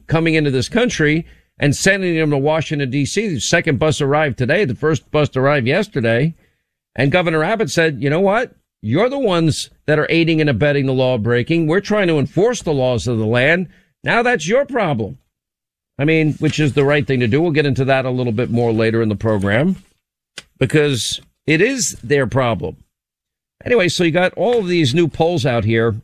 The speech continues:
And, you know, it was one that's pretty interesting, and I saw this in a, in a op-ed or an editorial, actually, in the New York Post today. Uh, President Biden can still send the,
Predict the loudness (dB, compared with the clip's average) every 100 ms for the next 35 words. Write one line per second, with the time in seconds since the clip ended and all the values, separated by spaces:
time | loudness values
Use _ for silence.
0 | _ _ _ _ _ _ _ _ _ 0
1 | 2 2 0 0 0 0 -2 -2 -2 2
2 | 0 0 -2 0 0 0 -2 -2 -2 0
3 | 0 0 0 0 -2 -6 _ _ -2 0
4 | 2 0 -6 _ -2 -2 0 0 0 -2
5 | -4 -12 _ _ _ _ _ -2 0 0
6 | 0 0 0 0 0 -2 0 0 0 0
7 | 0 2 0 0 0 0 -2 -2 0 0
8 | -2 0 2 0 0 -4 _ _ _ _
9 | 0 0 0 0 -2 -4 _ _ _ _
10 | -20 -6 -2 -2 0 0 2 2 0 0
11 | 0 -2 -2 0 0 0 0 0 0 0
12 | -4